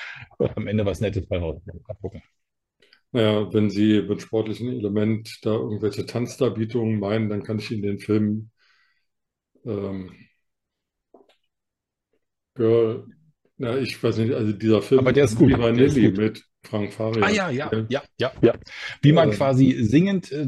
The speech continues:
Speaker 1: tanzend, äh,
Speaker 2: na,
Speaker 1: erfolgreich
Speaker 2: singend
Speaker 1: sein
Speaker 2: nicht, aber tanzend. Gesungen
Speaker 1: Ja, aber singend
Speaker 2: nicht,
Speaker 1: auch,
Speaker 2: aber
Speaker 1: weil gesungen
Speaker 2: getanzt.
Speaker 1: haben die ja nicht, richtig.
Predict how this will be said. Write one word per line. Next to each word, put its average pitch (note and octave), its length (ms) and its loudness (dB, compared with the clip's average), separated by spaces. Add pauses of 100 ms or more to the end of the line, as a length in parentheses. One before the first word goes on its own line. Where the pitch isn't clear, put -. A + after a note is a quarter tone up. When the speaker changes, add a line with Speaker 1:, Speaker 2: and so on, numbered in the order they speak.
Speaker 1:
tanzend, E3 840 -2
äh, C#3 300 2
Speaker 2:
na, D3+ 720 -6
Speaker 1:
erfolgreich G2+ 80 -2
Speaker 2:
singend B2 360 4
Speaker 1:
sein D3 120 4
Speaker 2:
nicht, C3+ 120 0
aber G#2+ 260 0
tanzend. - 580 -4 (300)
Gesungen A2+ 300 -2
Speaker 1:
Ja, G#2+ 60 -2
aber G2+ 140 0
singend C3 300 0
Speaker 2:
nicht, G#2+ 80 2
Speaker 1:
auch, E3 120 2
Speaker 2:
aber G2+ 140 0
Speaker 1:
weil G2+ 80 0
gesungen G2+ 60 0
Speaker 2:
getanzt. A#2 240 0
Speaker 1:
haben D3 140 -2
die A2+ 80 2
ja E2+ 140 2
nicht, - 300 -12
richtig. G2 320 -4